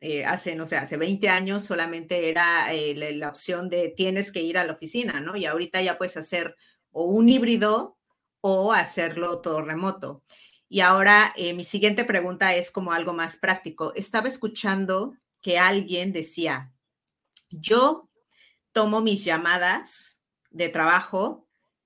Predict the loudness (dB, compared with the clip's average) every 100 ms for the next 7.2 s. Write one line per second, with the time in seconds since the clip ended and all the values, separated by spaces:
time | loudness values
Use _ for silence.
0 | _ _ -4 -4 0 -2 -2 -4 -4 0
1 | 2 4 4 2 2 2 2 2 2 2
2 | 2 2 4 4 2 -8 _ -2 2 2
3 | 2 0 -4 -8 -10 -14 _ -2 0 2
4 | 2 4 6 6 4 4 4 0 -2 2
5 | 2 -2 _ -2 0 4 6 6 2 2
6 | 4 4 4 2 0 -4 4 6 6 4
7 | -2